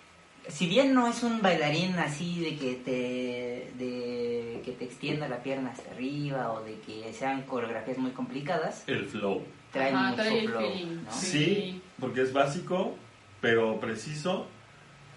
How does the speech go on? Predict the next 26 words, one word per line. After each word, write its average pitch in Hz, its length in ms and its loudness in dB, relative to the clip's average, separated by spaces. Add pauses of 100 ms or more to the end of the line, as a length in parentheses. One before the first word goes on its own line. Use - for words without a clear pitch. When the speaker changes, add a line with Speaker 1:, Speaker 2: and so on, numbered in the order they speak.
(220)
Speaker 2:
Pero 120 240 4
mi, 135 140 2 (160)
mi 127 140 0
perspectiva 127 760 0
es 143 160 0
que, 147 340 0 (180)
que 101 840 -2 (840)
Bruno 127 320 -2
Mars 123 300 -2
quiere 131 260 0
cumplir 101 720 -2 (800)
con, 110 220 -2 (180)
con 104 260 -4
los 101 280 -4
buenos 110 360 -4
de, 101 420 -2 (760)
de 107 100 -6
antaño, 123 520 -4 (1300)
pero 117 280 2
no 123 140 0
lo 139 220 4
veo 120 260 2
tan 120 260 -2
allegado 107 500 -4
a - 20 -4
Michael. 117 320 -6